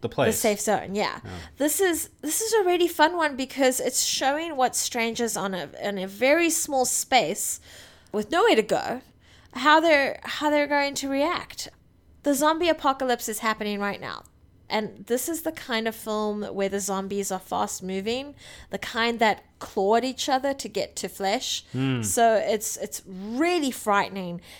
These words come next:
Speaker 2: and at times really fun. And the, uh, conversion of human to zombie is instant.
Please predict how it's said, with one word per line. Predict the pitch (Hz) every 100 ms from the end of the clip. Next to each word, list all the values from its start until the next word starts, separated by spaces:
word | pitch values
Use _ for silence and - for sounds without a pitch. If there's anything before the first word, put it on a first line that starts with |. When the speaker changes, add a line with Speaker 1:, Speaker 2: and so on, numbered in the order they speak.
| -
Speaker 2:
and | - 220 208 - - _ -
at | 233 233
times | 262 254 226 -
really | 202 214 269 349 349 262
fun. | 220 - 190 170 175 170
And | - 190 196 196 190 196 -
the, | - 202 196 190 -
uh, | 190 185
conversion | - 202 202 226 233 240
of | 196
human | - 202 196
to | 196 196
zombie | 190 185 180 185
is | 180
instant. | - 180 - 202 196 -